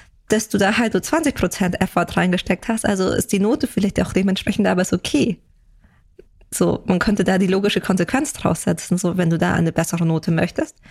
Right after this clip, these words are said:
dann strengen wir uns mehr an und ich helfe dir dabei." Aber das, was, glaub ich, in anderen Generationen war, war dann eher eine Enttäuschung.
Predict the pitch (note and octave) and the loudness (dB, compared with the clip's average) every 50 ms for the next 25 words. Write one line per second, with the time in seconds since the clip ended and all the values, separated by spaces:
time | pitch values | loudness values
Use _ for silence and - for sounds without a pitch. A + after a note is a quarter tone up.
0 | - - - - - A3+ - - - B3 B3+ C4 C4+ - B3+ - - C4+ B3+ - | -20 -20 -8 -2 -2 -2 0 0 -2 -2 -2 -2 -2 -2 -2 -2 0 0 0 0
1 | C#4 C#4 - B3 A#3+ - C#4+ D4+ E4+ - - - D#3 F#3+ F3+ - F3+ E3+ - - | 0 0 0 -2 -2 0 0 -2 0 0 0 0 0 2 2 2 2 0 -2 -4
2 | - _ _ _ _ - - - - - - - _ _ _ _ _ _ _ _ | -6 _ _ _ _ -20 -20 -20 -20 -20 -20 -20 _ _ _ _ _ _ _ _
3 | _ _ _ _ - - F#3+ F#3+ F#3+ F#3+ G3 G3+ - - G3 - - _ _ _ | _ _ _ _ -2 0 0 2 2 2 2 0 0 0 -2 -2 -2 _ _ _
4 | _ _ _ - - - - G3+ F#3 F#3+ G3 - F3+ F#3+ - - A3 B3+ C4 B3+ | _ _ _ -10 -4 -2 0 2 2 2 2 2 0 2 2 2 2 2 2 2
5 | A#3+ A3 G#3 G3+ G3+ F#3+ - - - G3+ G3+ G3 F#3+ F#3+ F#3+ F#3+ F#3+ F#3 F#3 F#3 | 2 2 2 2 0 -2 -2 -2 -2 0 0 0 0 0 0 0 0 0 0 0
6 | F3+ F3+ - F#3 F#3 F#3 F#3+ F#3+ F#3+ F#3+ G3 G3 - - C4 B3+ A#3+ - - - | 0 0 0 0 0 2 2 2 2 0 0 -2 -2 -2 -2 -2 -2 -2 -2 -4
7 | - | -4